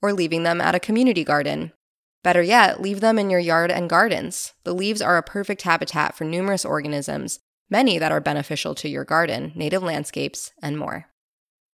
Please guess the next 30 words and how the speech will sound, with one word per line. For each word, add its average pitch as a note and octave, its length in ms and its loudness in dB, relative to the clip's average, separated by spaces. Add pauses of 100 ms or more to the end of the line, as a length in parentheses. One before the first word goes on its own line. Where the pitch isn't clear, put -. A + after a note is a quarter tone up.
(840)
You G#3+ 140 -2
can A#3+ 120 6
download A3 380 6
this D#3 160 0
episode D3+ 580 0
and F#3 240 2
find B3+ 220 4
a B3+ 60 4
link F3 240 0
to - 100 -6
the C#3 80 -2
transcript, G#3 640 -2
photos, G3 440 2
information D#3 540 -4
about C#3+ 260 -2
podcasting, G#3+ 640 0
and G3+ 120 -4
more E3 260 -2
by D3+ 160 -2
visiting C#3 400 -4
archives F3+ 560 -2
dot D3 160 0
W C#3+ 380 -4
E F#3+ 100 -2
R G3 100 0
U E3+ 240 -4
dot D3+ 220 -2
O D3+ 140 -2
R D3 120 0
G. C#3+ 360 -8